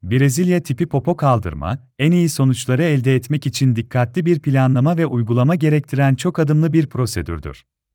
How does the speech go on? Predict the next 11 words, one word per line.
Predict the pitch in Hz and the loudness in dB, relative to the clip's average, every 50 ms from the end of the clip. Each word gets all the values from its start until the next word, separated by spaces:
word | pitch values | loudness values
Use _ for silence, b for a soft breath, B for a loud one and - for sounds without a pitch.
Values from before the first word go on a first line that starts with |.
| _ _ _ _ _ _ _ _ _ _ _ _ _ _ _ _ _ _ _ _ _ _ | _ _ _ _ _ _ _ _ _ _ _ _ _ _ _ _ _ _ _ _ _ _
İşte | 110 98 - - 139 127 | -8 -6 0 0 0 2
B | 135 135 127 | 2 2 2
B | 113 131 131 | 4 2 2
L | 135 143 151 | 4 2 0
sürecinde | 151 - 139 131 131 120 123 131 127 131 | -2 -2 -2 -2 0 2 0 0 2 2
yer | 127 127 147 165 | 2 2 2 2
alan | 170 165 160 156 147 131 | 2 2 2 2 2 0
farklı | - - 127 127 123 - 165 165 | 0 0 0 0 0 -2 -6 -4
aşamaların | - 117 - - 139 135 135 131 139 156 180 175 | -4 -4 -2 0 2 2 4 2 2 2 0 2
bir | 165 160 143 110 | 2 0 0 0
dökümü. | 123 117 - - 85 76 71 64 | -2 -4 -4 -6 -8 -8 -8 -12